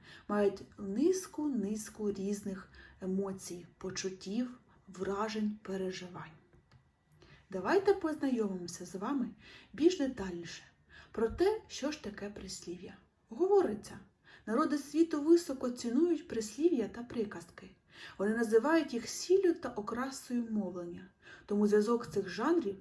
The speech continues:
з життям дуже тісний. Розпочинаємо нову сторінку і дізнаємося про те, що прислів'я відображають мораль,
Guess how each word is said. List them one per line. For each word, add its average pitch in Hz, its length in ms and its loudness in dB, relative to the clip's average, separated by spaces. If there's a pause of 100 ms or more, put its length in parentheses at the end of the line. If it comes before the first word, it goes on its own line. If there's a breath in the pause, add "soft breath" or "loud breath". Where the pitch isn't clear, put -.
з 190 80 -8
життям 185 500 -6 (200)
дуже 247 560 -4 (180)
тісний. 170 600 -10 (1300 loud breath)
Розпочинаємо 196 880 -4
нову 208 300 -2
сторінку 175 720 -6 (1600 soft breath)
і 214 100 -6
дізнаємося 240 880 -2
про 175 240 -6 (360)
те, 277 160 -2
що - 220 -4
прислів'я 226 580 2 (240)
відображають 220 960 -4 (840)
мораль, 233 500 0